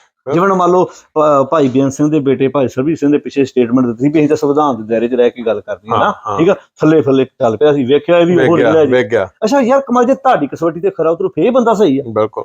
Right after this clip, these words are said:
Speaker 2: ਜੇ ਤੁਹਾਡੀ ਕਸਵੱਟੀ ਤੇ ਖਰਾ ਨਹੀਂ ਉਤਰੂ ਫੇਰ ਬੰਦਾ ਕੌਮ ਦਾ ਗਦਾਰ ਹੋ ਗਿਆ ਨਾ।
Speaker 1: ਯਾ,
Speaker 2: ਮਤਲਬ ਸਾਡਾ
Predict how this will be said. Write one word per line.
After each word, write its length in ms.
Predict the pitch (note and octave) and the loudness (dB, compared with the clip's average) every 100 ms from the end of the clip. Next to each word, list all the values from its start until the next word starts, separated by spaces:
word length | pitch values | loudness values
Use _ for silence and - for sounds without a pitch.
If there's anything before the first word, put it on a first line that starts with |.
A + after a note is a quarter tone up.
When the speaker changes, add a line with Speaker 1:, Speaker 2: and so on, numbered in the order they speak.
| F#3 | 0
Speaker 2:
ਜੇ 80 | |
ਤੁਹਾਡੀ 300 | G3 A#3+ F#3+ | 2 2 0
ਕਸਵੱਟੀ 400 | E3 C#3 D#3+ D#3+ | -2 -4 -6 -6
ਤੇ 100 | D#3+ | -8
ਖਰਾ 200 | E3 D#3+ | -4 -2
ਨਹੀਂ 100 | E3+ | -2
ਉਤਰੂ 160 | F3+ F#3 | 0 0
ਫੇਰ 140 | F3 | 0
ਬੰਦਾ 200 | D#3+ E3 | 0 0
ਕੌਮ 360 | D#3 - D3+ C#3+ | -2 -2 -2 0
ਦਾ 120 | C#3+ | 0
ਗਦਾਰ 300 | C3 B2 A2+ | 0 2 2
ਹੋ 80 | A#2+ | 0
ਗਿਆ 140 | G#2 | -2
ਨਾ। 100 | G2 | -4
Speaker 1:
ਯਾ, 100 | A#2+ - - C#3 | -4 -4 -10 -4
Speaker 2:
ਮਤਲਬ 180 | E3 G3+ | -2 0
ਸਾਡਾ 340 | F#3 F#3+ G#3+ | 0 0 0